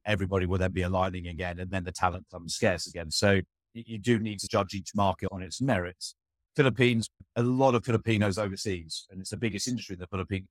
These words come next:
is actually, as we know, repatriation of money back into the Philippines. The perception that those people don't wanna come home, and I alluded to this earlier, not true. They are very interested in coming back, particularly to startups and being part of that growth.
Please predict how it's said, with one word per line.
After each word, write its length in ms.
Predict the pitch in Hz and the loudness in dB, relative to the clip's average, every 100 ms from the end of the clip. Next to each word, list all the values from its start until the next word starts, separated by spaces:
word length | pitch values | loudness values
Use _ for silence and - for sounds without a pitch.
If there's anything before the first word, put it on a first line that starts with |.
| _ - | _ 0
is 180 | 107 | 2
actually, 340 | 101 90 98 90 | 2 0 -6 -6
as 140 | 95 90 | -10 -8
we 80 | 98 | -4
know, 100 | 95 | -2
repatriation 640 | 98 110 - 101 95 95 | 0 0 2 0 0 -2
of 80 | 95 | 0
money 200 | 98 92 | -2 0
back 280 | 117 110 | 0 2
into 180 | 117 104 | 0 -2
the 80 | 85 | -6
Philippines. 440 | - 87 82 82 - _ _ _ _ _ _ _ _ _ | -8 -8 -8 -14 -18 _ _ _ _ _ _ _ _ _
The 80 | - | -8
perception 440 | 113 196 - 107 | 4 4 4 -2
that 80 | 98 | 2
those 140 | 120 | 2
people 180 | 120 110 | 4 2
don't 120 | 104 | 2
wanna 140 | 104 95 | 2 0
come 180 | 98 | 0
home, 200 | 95 92 | 2 2
and 80 | 87 | 4
I 80 | 95 | 2
alluded 240 | 101 107 | 2 -2
to 140 | - - | -6 -10
this 140 | 92 | 0
earlier, 240 | 101 87 87 _ _ _ _ _ _ _ _ _ | 2 2 -4 _ _ _ _ _ _ _ _ _
not 220 | 120 113 | 0 0
true. 300 | - 110 87 - _ - | 0 0 0 -8 _ 2
They 160 | 110 | 2
are 160 | 107 113 | 6 4
very 340 | 90 113 110 | 6 4 6
interested 320 | 101 95 92 92 | 4 2 0 -2
in 80 | |
coming 240 | 85 92 92 | -4 -4 -2
back, 280 | 95 92 - _ _ | 0 0 -2 _ _
particularly 540 | - - 120 101 92 | -8 -2 0 0 -6
to 100 | 85 | -4
startups 640 | - 104 95 - 92 - - | -2 2 2 2 -2 -2 -2
and 160 | 101 92 | -2 0
being 220 | 104 98 | 0 -2
part 240 | 85 98 90 | 2 2 4
of 80 | 87 | 0
that 220 | 90 - | -2 -2
growth. 360 | 101 85 80 | -4 -4 -8